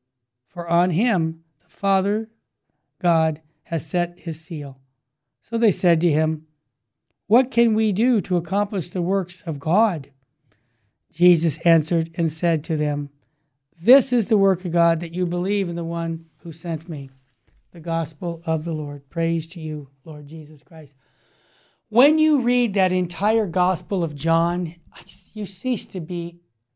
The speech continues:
a Cath-, a Protestant. Why? Because the Eucharist is the source and summit of the Christian faith.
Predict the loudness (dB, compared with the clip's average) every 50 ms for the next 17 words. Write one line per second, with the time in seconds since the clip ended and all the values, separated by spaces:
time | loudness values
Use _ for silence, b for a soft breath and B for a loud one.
0 | _ -16 -12 -12 -12 -12 _ _ _ _ _ _ _ -8 -6 -6 -6 -6 -6 -6
1 | -6 -6 -6 -4 -4 -2 -2 -2 -2 -4 -8 -10 -14 -14 -14 -10 -4 -2 0 0
2 | 0 -2 -6 -8 -16 _ _ _ _ _ _ _ _ _ -8 -8 -6 -2 0 0
3 | 0 0 -4 _ -2 0 2 4 4 4 2 2 0 0 0 0 0 -2 -6 -6
4 | -6 -10 -14 -8 -4 -2 -2 -2 -4 -4 -6 -6 -6 -4 -2 -2 0 0 0 -2
5 | -4 -10 -10 -10 -8 -8 -8 -10 -8 -4 -4 -4 -4 -4 -6 -6 -6 -6 -2 0
6 | 0 2 2 0 -2 -8